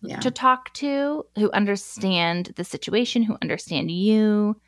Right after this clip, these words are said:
Speaker 2: who you trust their advice rather than, you know, like, strangers on the internet and discussion boards and things that can really mess with you in such a vulnerable time.
Speaker 1: Mm-hmm.
Speaker 2: And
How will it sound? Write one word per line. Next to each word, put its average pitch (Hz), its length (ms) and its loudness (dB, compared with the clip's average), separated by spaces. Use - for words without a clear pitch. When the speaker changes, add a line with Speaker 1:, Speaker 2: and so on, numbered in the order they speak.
Speaker 2:
who 190 380 4
you 185 200 0
trust - 600 -6
their 196 220 2
advice 185 500 0
rather 185 260 0
than, 190 200 0
you 214 80 4
know, 165 180 2
like, 165 160 -2
strangers 170 400 -4
on 220 100 2
the 247 140 4
internet 220 400 2
and 190 720 -2
discussion 247 560 0
boards 185 500 -2
and 196 220 -2
things 190 240 -2
that - 180 0
can 196 180 0
really 185 680 2
mess - 380 -2
with 247 180 0
you 277 160 2
in 262 120 2
such 254 200 -8
a 240 60 0
vulnerable 202 540 -4
time. - 680 -4
Speaker 1:
Mm-hmm. 160 580 -4
Speaker 2:
And 220 560 2